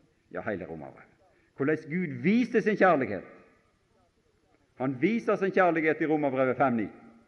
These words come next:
Han erklærer sin kjærlighet i Romerbrevet ni. Og han venter på mitt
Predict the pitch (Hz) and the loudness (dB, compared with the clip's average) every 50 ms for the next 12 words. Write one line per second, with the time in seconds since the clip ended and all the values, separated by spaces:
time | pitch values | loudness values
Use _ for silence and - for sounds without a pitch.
0 | _ _ _ _ _ _ _ _ _ - 135 147 165 170 190 180 - - - - | _ _ _ _ _ _ _ _ _ -6 -6 -4 0 0 0 0 -2 -6 -10 -6
1 | - 180 190 214 240 240 240 220 214 190 - 202 - 196 185 175 165 160 143 151 | -2 4 6 8 8 8 8 6 4 2 2 0 0 2 2 2 2 0 2 0
2 | 143 135 143 127 143 135 127 117 110 110 107 104 101 98 82 - - - - _ | 2 0 2 0 0 0 0 0 0 0 -2 -2 -4 -4 -8 -10 -14 -20 -20 _
3 | _ _ _ _ _ _ _ _ _ _ _ _ _ _ _ _ _ _ _ _ | _ _ _ _ _ _ _ _ _ _ _ _ _ _ _ _ _ _ _ _
4 | _ _ _ _ _ _ _ _ _ _ _ _ - 110 120 131 139 135 139 135 | _ _ _ _ _ _ _ _ _ _ _ _ -10 -8 -4 -2 -2 0 0 0
5 | 131 120 - 117 101 - 113 110 113 98 - - | -2 -2 -4 -6 -6 -4 -4 -4 -4 -4 -6 -10